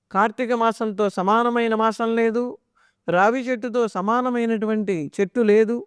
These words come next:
అన్నిటికంటే ఉత్తమమైనటువంటిది, అన్నిటికంటే రహస్యమైనటువంటిది ఈ కార్తీక మాహాత్మ్యం కనుక,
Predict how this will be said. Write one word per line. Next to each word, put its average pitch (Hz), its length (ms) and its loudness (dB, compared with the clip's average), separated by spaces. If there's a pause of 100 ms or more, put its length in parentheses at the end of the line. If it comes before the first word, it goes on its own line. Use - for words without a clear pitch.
(600)
అన్నిటికంటే 247 680 2
ఉత్తమమైనటువంటిది, 220 1200 0 (260)
అన్నిటికంటే 214 540 0
రహస్యమైనటువంటిది 214 1160 2 (580)
ఈ 185 160 4 (800)
కార్తీక 196 460 -2 (400)
మాహాత్మ్యం 190 640 -2
కనుక, 190 280 -4